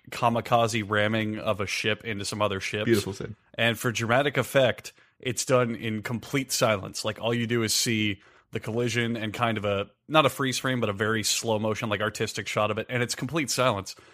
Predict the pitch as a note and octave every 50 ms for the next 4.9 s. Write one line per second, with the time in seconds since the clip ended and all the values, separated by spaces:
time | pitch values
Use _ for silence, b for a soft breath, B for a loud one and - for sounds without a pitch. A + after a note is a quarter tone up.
0 | b b b b b b B2+ B2+ B2 F3 A3 C4+ C4+ G3 D#3 C#3 B2+ A#2 A#2 -
1 | _ - - - - E3 F3+ F#3+ F3+ D#3+ B2 D3+ D3+ D3+ D3+ D3 B2+ C3 C3+ A#2
2 | G#2+ B2+ B2 - _ _ - - - - - F3+ G#3+ A#3 A3 - - G#3 A#3 A#3
3 | A#3 - A#3 G3+ D#3 B2 - - E3 F#3 G3+ G#3 G3+ F#3 - - E3 F3 F#3+ F3+
4 | - E3 D3+ - - G3 G3 - E3+ C#3 A#2+ A2 A2+ G#2+ G#2+ G#2+ G#2 -